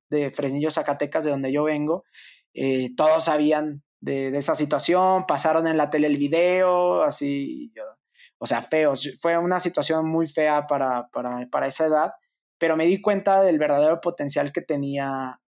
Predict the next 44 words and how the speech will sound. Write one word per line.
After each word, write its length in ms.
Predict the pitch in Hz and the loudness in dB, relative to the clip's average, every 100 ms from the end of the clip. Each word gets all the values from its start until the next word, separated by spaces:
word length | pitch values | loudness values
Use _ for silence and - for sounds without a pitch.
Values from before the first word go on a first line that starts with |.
| _ | _
eh, 240 | 123 120 120 | -20 -20 -16
para, 300 | - 120 117 - | -10 -8 -10 -6
para 140 | 143 | -6
hacer 160 | 143 190 | -2 -2
las 140 | 196 | -2
cosas. 340 | - 247 226 170 | -2 0 0 0
Desde 260 | 165 151 | 0 2
niño 400 | 165 180 190 185 | 2 2 2 2
siempre, 540 | 175 165 156 165 160 - _ _ _ _ _ | 0 -4 -2 -2 -2 -4 _ _ _ _ _
pues, 160 | 143 147 | -6 -4
estaba 360 | 143 147 143 | -2 0 0
así 160 | 151 151 | 0 -2
como 200 | 170 165 | -2 0
en 60 | |
los, 420 | 147 135 - - - | 0 0 -4 -12 -10
en, 280 | 135 131 135 | -4 -4 -2
agarraba 380 | 135 151 156 160 | 0 2 2 2
el 80 | 156 | 0
micrófono 680 | 143 151 156 156 160 156 | -2 2 2 2 -2 -2
para 200 | 147 139 | -2 -2
presentar 560 | 147 143 135 147 143 143 | -2 -6 -4 0 0 0
los 240 | 151 139 | 0 0
regalos 500 | 143 143 135 143 147 | -2 -2 0 0 0
de, 220 | 135 127 - - _ | -2 -6 -8 -20 _
de 120 | 139 139 | -6 -4
un 160 | 143 | -2
cumpleaños, 1040 | 139 139 139 156 147 151 151 147 147 143 135 | -2 -4 -2 0 0 0 -2 -2 -2 -2 -6
eh, 680 | 123 123 127 120 117 113 _ _ _ _ _ - 127 | -8 -8 -8 -6 -8 -12 _ _ _ _ _ -16 -8
eh, 100 | 139 | -4
me 200 | 143 151 | -2 0
metía 500 | 147 151 156 156 151 | -2 2 2 4 2
al 260 | 139 135 | 0 -2
D 100 | 139 | 0
V 120 | 147 | 0
D 320 | 147 156 165 160 | 0 2 2 2
a 120 | 147 | 0
quemar 360 | 135 139 143 | -2 -2 -2
discos, 880 | 143 156 175 165 - 165 160 156 - | 0 0 0 -2 -4 0 0 0 -6
siempre 380 | - 170 175 220 | -4 -2 0 0
así, 300 | 202 202 190 160 | 0 0 -2 0
he 140 | 160 | -2
sido 260 | 170 190 196 | 0 0 0
como 220 | 202 139 | 0 0
muy, 720 | 143 151 165 175 175 175 | 0 0 2 2 0 -2